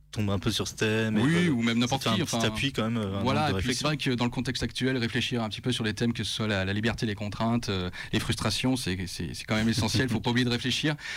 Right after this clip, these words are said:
Speaker 2: <laughs>
Speaker 1: C'est pas innocent comme
Speaker 2: Voilà.
Speaker 1: choix, oui.
Speaker 2: Voilà, voilà.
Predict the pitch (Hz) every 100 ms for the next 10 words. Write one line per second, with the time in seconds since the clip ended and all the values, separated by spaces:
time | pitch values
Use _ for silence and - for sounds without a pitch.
0 | - - 165 - 214 202 170 - 147 120
1 | 117 117 110 - 117 - - 120 123 113
2 | 117 113 107 123 - - - - _ -
3 | _ _ - - - - 101 98 92 92